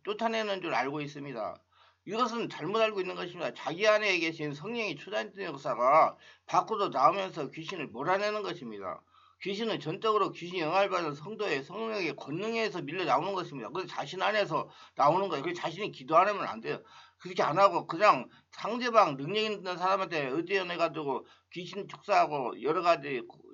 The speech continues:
영적 현상을 체험하려고 하면 죽을 때까지 그렇게 해야 되는 것입니다. 자신 안에서 나오도록 해야 됩니다. 그래서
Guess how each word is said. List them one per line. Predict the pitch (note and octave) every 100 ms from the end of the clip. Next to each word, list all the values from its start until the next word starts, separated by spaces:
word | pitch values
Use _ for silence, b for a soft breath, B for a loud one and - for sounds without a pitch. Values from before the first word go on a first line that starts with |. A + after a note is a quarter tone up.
| A#2+ F3+
영적 | C#3+ F3+ F#3 F3+
현상을 | E3 D3+ B2 A#2+
체험하려고 | G#3+ G#3 E3+ B2
하면 | B2+ E3+ C3 - b b
죽을 | F#3+ B3
때까지 | C#4 C#4 B3+ A3+ F#3
그렇게 | E3 F3+ F3+ D#3+
해야 | F#3 G3+
되는 | D3+ C#3
것입니다. | A#2+ G#2+ G2 E2 _ b b b
자신 | - D3+ E3+ F#3+
안에서 | C#3+ D3+ D3 F3+
나오도록 | B2+ A#2 C3 A#2+ C3+ C#3+
해야 | F3+ F3
됩니다. | A2+ G2 G2+ A#2 G2+ - _ _ b -
그래서 | F3 F#3+ D#3 F3 F#3+ -